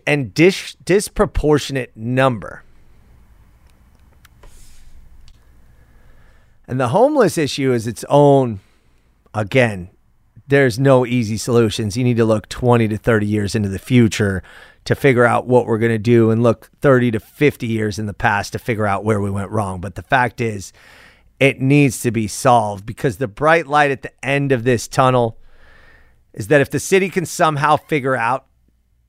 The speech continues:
how to help that one-tenth of one percent of the L A population, they can cut off ten percent, twenty percent almost, of all violent crime in Los Angeles. From an efficiency perspective, it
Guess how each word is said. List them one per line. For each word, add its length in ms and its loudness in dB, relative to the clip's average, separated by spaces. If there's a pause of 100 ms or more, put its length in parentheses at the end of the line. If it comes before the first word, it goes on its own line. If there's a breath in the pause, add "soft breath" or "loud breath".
(220)
how 240 -2
to 80 -4
help 420 -4
that 240 -10
one-tenth 840 -2 (120)
of 140 -2
one 220 2
percent 380 -2
of 60 -4
the 80 -6
L 120 2
A 120 0
population, 800 -2 (880 soft breath)
they 140 -2
can 180 -8
cut 260 2
off 220 4
ten 260 -4
percent, 520 -6
twenty 400 0
percent 340 -6
almost, 420 -12 (140)
of 140 -6
all 160 4
violent 360 0
crime 280 -10
in 80 -12
Los 240 -8
Angeles. 520 -8 (500 soft breath)
From 200 -2
an 60 -2
efficiency 600 -2
perspective, 720 -2 (220)
it 100 -12